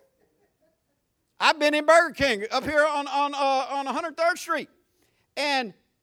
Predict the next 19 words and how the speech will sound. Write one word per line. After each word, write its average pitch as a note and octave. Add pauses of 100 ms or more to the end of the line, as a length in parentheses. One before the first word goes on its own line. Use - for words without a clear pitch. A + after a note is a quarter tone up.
(160)
bro D4 (120)
just D#4
walk E4
in, F#4 (1040)
pull F4+
a, B3
pull -
a D#4
cup F4+
out E4+
the D#4
top F#4
of E4+
the B3+
trash F#4
can, F#4+ (220)
rinse E4
it E4
out, F#4